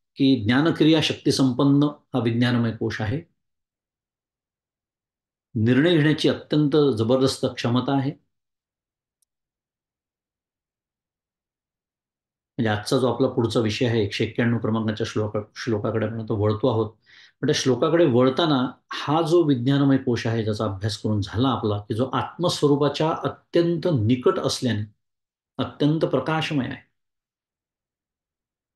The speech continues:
आणि इथे प्रकाशमय याचा अर्थच ज्ञानक्रिया शक्ती संपन्न असणारा असाच होतो.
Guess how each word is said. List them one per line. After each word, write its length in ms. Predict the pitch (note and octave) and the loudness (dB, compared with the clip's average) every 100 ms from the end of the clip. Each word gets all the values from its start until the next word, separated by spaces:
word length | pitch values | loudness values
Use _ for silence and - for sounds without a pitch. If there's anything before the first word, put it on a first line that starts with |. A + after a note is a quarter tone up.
| _ _ _ _ _ _ _ _ _ _ _ _ _ | _ _ _ _ _ _ _ _ _ _ _ _ _
आणि 140 | - B2+ | -2 0
इथे 140 | A#2+ | 2
प्रकाशमय 680 | - A2 G#2+ D3+ C#3 D3+ D#3+ | 0 -2 -2 -2 2 2 2
याचा 240 | C3+ B2 E3+ | 2 0 -4
अर्थच 380 | C3 A2 G#2+ F#3 | -2 -2 0 0
ज्ञानक्रिया 540 | C3+ C#3+ D3+ - C#3+ C3 | 2 2 2 2 2 2
शक्ती 280 | - - | -2 -2
संपन्न 500 | - A#2+ A2 A#2 A#2 A#2+ | -2 -2 -2 -2 -2 -4
असणारा 720 | B2+ - A#2 G#2+ G#2 A#2 A#2 - - | -6 -6 -4 -2 -2 -4 -6 -10 -8
असाच 260 | - D#3+ | -4 -4
होतो. 180 | A#2 G2+ | -4 -10